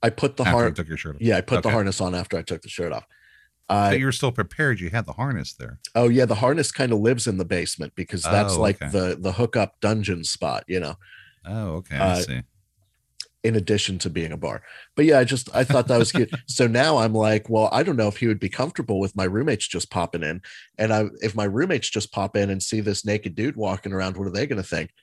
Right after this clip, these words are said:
Speaker 1: Uh, after I told them this wasn't a sex thing,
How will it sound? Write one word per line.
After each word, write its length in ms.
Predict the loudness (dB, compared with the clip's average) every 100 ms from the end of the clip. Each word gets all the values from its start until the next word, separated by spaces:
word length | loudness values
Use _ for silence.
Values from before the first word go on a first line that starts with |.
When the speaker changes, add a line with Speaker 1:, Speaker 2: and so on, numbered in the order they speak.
| _ _ _ _ -2
Speaker 1:
Uh, 380 | 0 2 0 -4 -10 _
after 300 | -2 0 2
I 60 | 0
told 260 | 2 0 0
them 140 | 0
this 200 | -2 0
wasn't 240 | 0 0
a 40 | -4
sex 380 | 0 0 -2 -4
thing, 300 | -4 -4